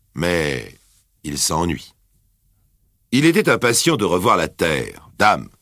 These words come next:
un mois en mer, c'est long. Mais maintenant, il soupire. À terre, c'est toujours la même chose. On se promet monts et merveilles, et puis, et puis rien.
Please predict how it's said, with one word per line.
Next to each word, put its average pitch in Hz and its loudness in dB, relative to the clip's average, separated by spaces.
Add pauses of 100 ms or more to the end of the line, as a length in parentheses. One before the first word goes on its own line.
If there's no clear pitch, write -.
(440)
un 73 -6
mois 98 0
en 85 0
mer, 110 0
c'est 82 -2
long. 87 -2 (960)
Mais 175 6
maintenant, 185 4
il 165 4
soupire. 147 2
À 107 2
terre, 131 2
c'est - -4
toujours 123 0
la 98 2
même 107 0
chose. 107 0
On 87 0
se 101 0
promet 101 0
monts 107 0
et 107 0
merveilles, 120 0
et 92 0
puis, 87 -6
et 82 -4
puis 87 -4
rien. 95 0